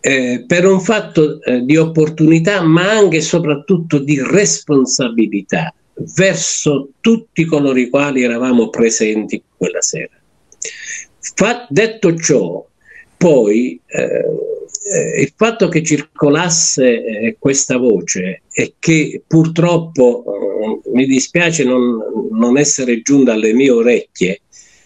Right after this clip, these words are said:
ehm, eh, mi dispiace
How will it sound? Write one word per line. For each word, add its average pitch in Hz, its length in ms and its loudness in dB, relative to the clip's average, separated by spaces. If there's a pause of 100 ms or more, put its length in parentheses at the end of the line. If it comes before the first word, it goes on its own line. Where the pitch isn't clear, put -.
(120)
ehm, 160 720 0 (520)
eh, - 360 -4
mi 165 180 4
dispiace 165 1080 0